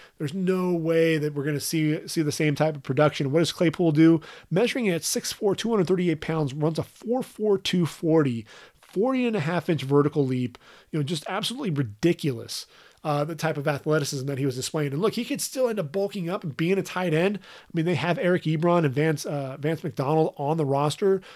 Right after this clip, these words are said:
but you get another big physical dude, uh, there on, on the outside and a guy that can run that fast.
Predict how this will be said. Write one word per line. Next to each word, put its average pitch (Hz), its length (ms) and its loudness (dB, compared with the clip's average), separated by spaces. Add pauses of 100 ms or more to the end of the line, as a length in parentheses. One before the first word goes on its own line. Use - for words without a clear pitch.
(100)
but 160 100 -6
you 147 60 -2
get 190 140 4
another 170 240 0
big 175 440 -2
physical 180 440 -6
dude, 156 440 0 (300)
uh, 139 220 -6
there 160 200 0
on, 151 240 0
on 151 160 -6
the 147 140 0
outside 147 640 -2
and 147 120 -8
a 139 40 -6
guy 151 200 -2
that 156 140 -2
can 135 140 -6
run 147 160 -2
that 139 180 -4
fast. 151 500 -4